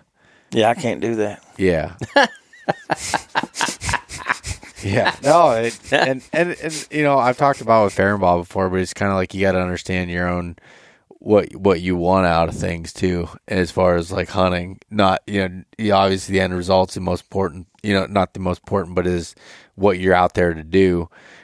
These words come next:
Speaker 2: And, but you gotta under-, like, figure out what you like to do too. Now, not everything's gonna be, oh, everything you like to do, but,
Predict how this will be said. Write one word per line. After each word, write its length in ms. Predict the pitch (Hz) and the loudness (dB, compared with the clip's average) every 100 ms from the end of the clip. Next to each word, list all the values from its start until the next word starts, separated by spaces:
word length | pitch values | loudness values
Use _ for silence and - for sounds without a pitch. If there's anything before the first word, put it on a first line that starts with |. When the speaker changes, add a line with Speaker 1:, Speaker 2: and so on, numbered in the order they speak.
| _ - | _ -6
Speaker 2:
And, 580 | 98 95 90 90 85 85 | -2 2 2 0 -2 -2
but 220 | 92 85 | 0 0
you 120 | 95 95 | 0 2
gotta 220 | 98 92 | 4 2
under-, 180 | 90 - | 0 -6
like, 340 | 101 90 80 - _ _ _ | -2 -2 -4 -20 _ _ _
figure 380 | - 107 92 92 | 0 2 4 4
out 240 | 87 69 | 2 2
what 180 | 90 85 | -4 -4
you 140 | 98 | -4
like 400 | 90 90 92 - | 0 2 2 -2
to 120 | - | -14
do 460 | 85 85 85 85 85 _ - | -8 -6 -4 -4 -8 _ -10
too. 440 | - 92 87 90 | -2 -2 -2 -8
Now, 300 | 95 95 95 | -4 0 2
not 240 | 101 110 110 | 2 2 4
everything's 420 | 101 101 95 90 | 4 2 0 -2
gonna 220 | 95 90 | -4 -4
be, 280 | 87 87 85 - - - - | -4 -6 -6 -10 -20 -16 -2
oh, 200 | 87 82 | 2 4
everything 400 | 92 98 95 90 | 4 4 2 -2
you 80 | 85 | 0
like 340 | 90 98 98 | 2 2 0
to 140 | 104 87 | -6 -4
do, 360 | 87 87 85 - - _ - | -2 -2 -6 -10 -20 _ 0
but, 260 | 101 92 | 2 2